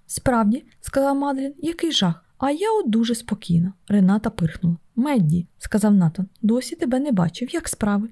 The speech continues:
Я чув, що моя дружина облила тебе напоєм».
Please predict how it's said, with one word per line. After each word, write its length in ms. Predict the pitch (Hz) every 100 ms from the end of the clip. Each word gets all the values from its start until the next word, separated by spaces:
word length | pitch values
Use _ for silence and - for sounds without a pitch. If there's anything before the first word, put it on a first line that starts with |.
| -
Я 140 | 262
чув, 240 | 269 302 285
що 180 | -
моя 180 | 254 247
дружина 480 | 214 214 196 254 339 -
облила 400 | 254 247 220 196
тебе 240 | 220 233
напоєм». 520 | 262 254 - 170 175